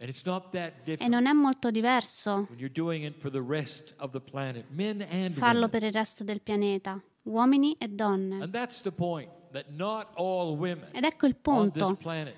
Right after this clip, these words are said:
Speaker 2: Non tutte le donne
Speaker 1: would
Speaker 2: su
Speaker 1: belong
Speaker 2: questo
Speaker 1: in the
Speaker 2: pianeta
Speaker 1: sisterhood. You are graduates.
Speaker 2: apparterranno alla sorellanza. Voi siete laureate.
Speaker 1: Those few who would come here and sit in front of me
Speaker 2: Quelle poche di voi che
Speaker 1: and
Speaker 2: vengono
Speaker 1: listen
Speaker 2: qui e
Speaker 1: to
Speaker 2: siedono
Speaker 1: Meleha,
Speaker 2: davanti a me e ascoltano
Speaker 1: those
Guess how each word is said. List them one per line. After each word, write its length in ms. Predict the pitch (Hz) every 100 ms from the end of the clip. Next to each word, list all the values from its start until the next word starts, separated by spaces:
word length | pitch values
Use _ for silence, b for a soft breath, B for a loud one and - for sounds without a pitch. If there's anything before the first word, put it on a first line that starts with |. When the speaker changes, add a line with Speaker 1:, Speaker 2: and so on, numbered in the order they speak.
| -
Speaker 2:
Non 200 | 247 254
tutte 240 | 359 359
le 140 | 302 247
donne 460 | 269 220 202 190
Speaker 1:
would 80 | 185
Speaker 2:
su 60 | 165
Speaker 1:
belong 140 | 196
Speaker 2:
questo 240 | 202 214 220
Speaker 1:
in 40 |
the 60 | 208
Speaker 2:
pianeta 340 | 196 220 254 277
Speaker 1:
sisterhood. 280 | 277 190 160
You 280 | 139 220 254
are 180 | 208 196
graduates. 380 | 156 202 240 240
Speaker 2:
apparterranno 720 | - 240 - 240 220 226 240
alla 120 | 233
sorellanza. 840 | 226 233 220 214 196 196 190 202 202 - _ -
Voi 180 | 262
siete 260 | 320 269 220
laureate. 800 | 214 208 208 240 214 190 196 196 -
Speaker 1:
Those 540 | 185 233 277 226 - - -
few 460 | 151 165 123 104 -
who 60 |
would 260 | 135 135 -
come 240 | 190 180 151
here 320 | 156 117 90
and 100 | 107
sit 300 | - - 190
in 120 | 156
front 280 | 156 - 151
of 60 | 131
me 80 | -
Speaker 2:
Quelle 200 | 240 226
poche 260 | 254 254
di 120 | 254 254
voi 280 | 254 285 247
che 80 | 220
Speaker 1:
and 80 |
Speaker 2:
vengono 300 | 208 208 214
Speaker 1:
listen 260 | 202 202 269
Speaker 2:
qui 80 | 269
e 40 |
Speaker 1:
to 60 | 214
Speaker 2:
siedono 260 | 156 208 208 208
Speaker 1:
Meleha, 40 |
Speaker 2:
davanti 340 | 208 208 214 220
a 40 |
me 400 | 208 220 240 208 196 _ _ _
e 60 | -
ascoltano 560 | 214 - 226 - 220
Speaker 1:
those 60 | 214